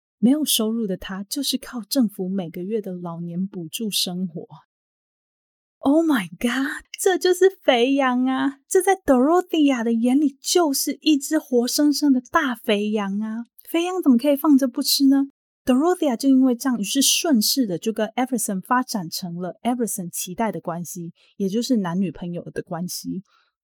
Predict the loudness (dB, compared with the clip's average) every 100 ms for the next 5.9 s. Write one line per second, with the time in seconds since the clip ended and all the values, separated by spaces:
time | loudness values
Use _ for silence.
0 | _ _ _ _ -4 -2 -2 0 0 0
1 | 0 -2 -4 _ _ 0 2 2 0 -2
2 | 2 4 4 2 -4 -6 -6 -6 -6 -4
3 | -6 -4 -6 -4 -6 -4 -4 -6 -4 -2
4 | -2 -4 -6 -8 -6 -4 -4 -4 -6 -4
5 | -2 -2 -2 -6 -4 -4 -4 -8